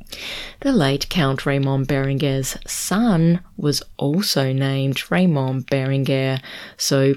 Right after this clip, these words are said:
seven-year-old Raymond Berenguer decided to change his name to make things less confusing. This sounds like a great idea until you find out what he changed his name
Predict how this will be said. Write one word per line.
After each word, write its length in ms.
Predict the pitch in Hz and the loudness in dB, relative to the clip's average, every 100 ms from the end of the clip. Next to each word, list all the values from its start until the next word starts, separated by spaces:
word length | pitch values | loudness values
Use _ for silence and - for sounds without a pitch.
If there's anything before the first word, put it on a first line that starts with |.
| - | 0
seven-year-old 920 | - - 143 131 135 139 139 135 135 | -8 -2 0 2 0 2 2 0 0
Raymond 540 | 135 135 135 135 135 131 | 0 0 0 0 0 0
Berenguer 760 | 160 190 190 190 190 190 190 - - | 2 4 4 4 4 2 0 -4 -4
decided 800 | 247 240 - 135 135 135 135 135 - - | -2 -2 0 2 2 4 4 4 -2 -4
to 100 | - | -8
change 500 | - - 135 135 - | -4 -2 -2 -2 -2
his 220 | 143 135 | -2 0
name 720 | 139 139 214 214 160 165 165 - _ - | 0 2 4 6 4 4 2 -2 _ 0
to 100 | 226 | 2
make 400 | 185 139 135 - | 4 2 0 -4
things 480 | - 147 147 151 | -2 -2 -2 -2
less 320 | 139 135 131 - | 0 0 -2 -6
confusing. 920 | - 131 - 135 135 139 131 135 139 _ _ _ _ _ _ _ _ - - - - - - - | -6 -6 -4 0 0 2 0 0 -4 _ _ _ _ _ _ _ _ -16 -14 -14 -16 -20 -14 -4
This 380 | 127 127 - - | -2 -2 -6 -6
sounds 760 | - - 156 185 214 139 131 139 | -4 -2 0 2 2 2 0 0
like 260 | 131 131 | 0 0
a 80 | 127 | -4
great 540 | - - 131 240 - | -2 -4 0 -2 0
idea 640 | 156 135 139 165 175 175 175 - - - | 0 2 4 4 4 4 0 -4 -8 -2
until 360 | 233 - 247 | -2 2 2
you 100 | 247 | 0
find 480 | 247 - 135 135 135 | -2 -4 -2 0 0
out 300 | 131 123 - | -2 -4 -4
what 160 | 135 - | -6 -2
he 120 | 151 | -4
changed 500 | - - 131 131 - | -4 -4 -2 -4 -4
his 200 | 139 135 | -4 -2
name 340 | 135 127 123 | -2 -2 -4